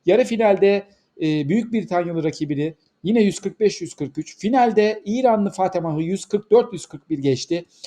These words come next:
E, bütün maçlarda hep baştan sona üstün gitti. İnanılmaz performans gösterdi gerçekten. Toplamda on yedi yirmi üç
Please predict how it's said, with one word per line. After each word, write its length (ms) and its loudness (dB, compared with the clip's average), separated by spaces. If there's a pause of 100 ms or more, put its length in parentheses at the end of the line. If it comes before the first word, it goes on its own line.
(340)
E, 340 -2
bütün 340 -2
maçlarda 480 0
hep 380 -2
baştan 360 4
sona 260 -4
üstün 400 -10
gitti. 420 -4
İnanılmaz 580 0
performans 600 0 (840)
gösterdi 480 0
gerçekten. 640 -2 (340)
Toplamda 680 4 (340)
on 280 4
yedi 360 0
yirmi 540 0
üç 380 -2